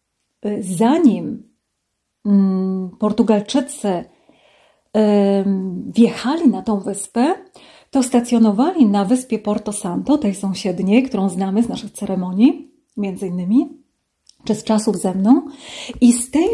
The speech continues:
wyspy przez siedem lat palili Maderę i jej mieszkańców, których podobno tam nie było, ze strachu, że będą musieli stawić czoła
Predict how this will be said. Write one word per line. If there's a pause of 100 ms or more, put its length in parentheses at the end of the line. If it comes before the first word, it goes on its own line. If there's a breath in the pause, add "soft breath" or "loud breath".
wyspy (380 soft breath)
przez
siedem
lat (680)
palili (160)
Maderę (1000)
i
jej
mieszkańców,
których
podobno
tam
nie
było, (580 loud breath)
ze
strachu, (340 soft breath)
że
będą
musieli
stawić
czoła